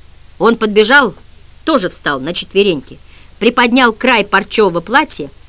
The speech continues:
и пролез под проволочный каркас. Там было темно, тесно и пахло звериным запахом. Надо думать, от зефирки. Хохот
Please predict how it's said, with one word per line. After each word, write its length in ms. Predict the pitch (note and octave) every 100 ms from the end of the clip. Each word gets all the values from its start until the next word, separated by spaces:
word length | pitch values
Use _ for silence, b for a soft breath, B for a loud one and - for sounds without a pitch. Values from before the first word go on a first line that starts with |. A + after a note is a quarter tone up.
| - -
и 120 | A#3+
пролез 640 | C4+ C#4 E4 A3+ F#3 - -
под 200 | G3 G3+
проволочный 580 | G#3+ G3 C#3+ C#3 - D#3+
каркас. 640 | F#3 G3 - B2 - - - - - - - - - - - -
Там 160 | C#3
было 200 | C3+ C#3+
темно, 440 | - B2+ B2+ F3 F#3+
тесно 580 | - D3 F#3 - C#3 - - - - - - - -
и 80 |
пахло 360 | C#3+ E3 - D#3+
звериным 480 | D3+ E3 E3+ D3+ D#3+
запахом. 540 | D#3+ C#3 - - - - - - - - - -
Надо 260 | G3 E3+
думать, 320 | F#3 E3+ D3 F3
от 100 | F3+
зефирки. 720 | E3 G#3+ - G#3+ - - - - - - - - - - - - - - -
Хохот 380 | - F4 - -